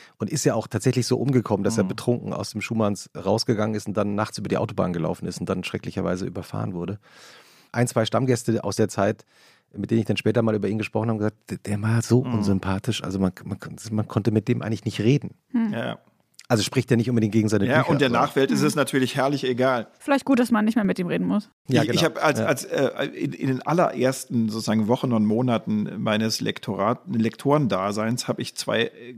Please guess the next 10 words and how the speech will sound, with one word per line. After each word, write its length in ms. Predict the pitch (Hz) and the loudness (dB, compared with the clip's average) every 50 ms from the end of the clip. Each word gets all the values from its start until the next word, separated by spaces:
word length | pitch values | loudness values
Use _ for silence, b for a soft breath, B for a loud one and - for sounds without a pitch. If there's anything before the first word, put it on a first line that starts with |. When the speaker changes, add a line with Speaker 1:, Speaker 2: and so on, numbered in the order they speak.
| 110 110 | -14 -10
Speaker 2:
ganz 300 | - 113 123 139 175 170 | -4 -2 0 2 2 2
unterschiedliche 640 | - 190 143 117 123 117 - - - 117 - 110 101 | 2 2 2 2 2 0 -2 -4 -4 -4 -6 -6 -6
Kriminalreihen, 800 | - - 123 113 110 104 104 101 113 127 117 92 92 92 98 98 | -6 -4 -2 0 2 2 2 2 2 2 2 2 0 0 0 -2
das 120 | 104 - | -2 -2
waren 140 | 107 101 101 | -2 -2 -2
so 80 | 101 - | -4 -4
eigentlich 240 | 120 117 113 - | -6 -8 -8 -4
meine 180 | - 98 101 101 | -4 -4 -4 -4
einzigen 380 | 110 113 117 110 - - - 98 | -4 -4 -6 -6 -4 -4 -4 -4
Berührungen, 600 | 104 104 120 131 175 156 117 104 101 101 113 | -2 -2 0 0 0 0 0 -2 -2 -2 -4